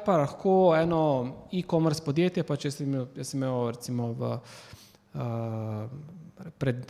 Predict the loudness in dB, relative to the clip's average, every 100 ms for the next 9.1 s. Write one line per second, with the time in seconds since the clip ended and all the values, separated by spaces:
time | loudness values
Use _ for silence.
0 | -8 -8 -8 -12 -12 _ -12 -10 0 4
1 | 6 4 2 2 2 0 -2 -8 -4 -2
2 | 2 2 2 0 0 -2 -2 -2 -2 -2
3 | -2 0 0 0 -2 -2 0 0 -2 -4
4 | -4 -6 -4 -2 -2 -2 -4 -2 2 4
5 | 2 0 -4 -6 -4 -2 0 0 2 4
6 | 2 2 -2 -4 -4 -2 -2 -2 -4 -4
7 | -4 -4 -4 -4 -4 -2 -4 -4 -6 -4
8 | -4 -4 -2 -2 0 0 -2 -4 -6 -4
9 | -4